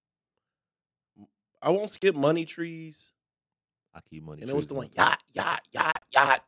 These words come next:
Speaker 2: Oh, that's
Speaker 1: Oh,
Speaker 2: Good
Speaker 1: man.
Speaker 2: Kid, Mad City.
Speaker 1: That's probably it.
Speaker 2: Yeah. Yo, I listen to, I listen to Compton and, uh, The Recipe and Money Trees.
Speaker 1: Mm, I'm not mad at those.
Speaker 2: Yeah.
Speaker 1: Uh, I just feel like, you know,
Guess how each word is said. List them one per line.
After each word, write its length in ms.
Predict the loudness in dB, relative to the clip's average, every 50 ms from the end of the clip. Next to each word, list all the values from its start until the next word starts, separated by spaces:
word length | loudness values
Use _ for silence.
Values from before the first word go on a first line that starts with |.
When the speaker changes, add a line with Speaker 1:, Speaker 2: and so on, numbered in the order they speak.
| _ -4
Speaker 2:
Oh, 120 | -2 0
that's 160 | 0 0 0
Speaker 1:
Oh, 40 | 0
Speaker 2:
Good 140 | -4 -6 -4
Speaker 1:
man. 60 | -2
Speaker 2:
Kid, 140 | 0 0 0
Mad 220 | -2 -6 -14 -14 -14
City. 240 | -16 -18 -18 -18 _ _ _ _ _
Speaker 1:
That's 140 | _ _ _
probably 300 | _ _ -20 -20 -20 -20
it. 140 | -20 -20 -20 -20
Speaker 2:
Yeah. 60 | -20 _ _ _ _ _ _ _ _ _ _ _ _ -6 -2 0
Yo, 20 |
I 40 | 0
listen 260 | 0 0 -2 -4 -10
to, 80 | -14 -14 -12
I 80 | -12 -12 -12
listen 160 | -12 -16 -18 -18
to 140 | -18 -18
Compton 580 | -16 -10 -6 -6 -6 -6 -6 -8 -8 -8 -8 -10
and, 200 | -10 -12 -12 -12
uh, 320 | -14 -16 -20 -20 -20 -20 _ _ -20
The 80 | -8
Recipe 540 | -2 0 0 0 0 -4 -20 -20 -20 -20 -20 _ _ _ _ _ _ _ _ _ _ _
and 160 | -18 -16 -12 -10
Money 220 | -10 -10 -10 -12
Trees. 320 | -16 -18 -20 -20 -20 -20 _ _ _ _ _ _ _ -2
Speaker 1:
Mm, 140 | 2 4 4 4 4 0 0 -2 _ _ _ -20
I'm 60 | -20
not 120 | -20 -20 -20
mad 100 | -20 -20
at 140 | -20 _ _
those. 200 | _ -20 -20 -20 _ -4
Speaker 2:
Yeah. 60 | 0 0
Speaker 1:
Uh, 420 | 2 2 2 2 2 2 0 -2 -4 _ _ _ _ _ _ _ _ _ _ _ _ _ _ _ _ _ _ _ _ -8
I 80 | -6
just 240 | -2 -2 -2 -2 -4
feel 240 | -4 0 2 2 4
like, 380 | 4 4 2 2 0 -8 -20 _ _ _ _ _ _ _ _ -2
you 120 | 0 0
know, 300 | 4 6 6 6 6 4